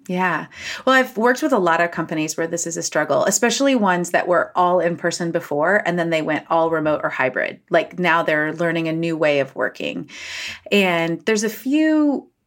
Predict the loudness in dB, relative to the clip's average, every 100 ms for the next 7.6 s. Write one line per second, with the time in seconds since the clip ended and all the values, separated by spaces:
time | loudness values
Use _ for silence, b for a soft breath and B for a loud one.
0 | _ -14 -2 -2 0 -2 -2 -2 -2 -2
1 | -4 -4 -2 -2 -4 -4 -2 -2 -2 -4
2 | -4 -8 -6 -6 -6 -2 0 2 4 2
3 | 2 0 0 0 -4 -6 -10 B B B
4 | B B B _ 0 4 6 4 4 4
5 | 2 2 0 -6 -2 -2 -2 -2 -8 -4
6 | -4 -4 -2 0 0 -4 -4 -4 0 0
7 | -2 0 0 2 0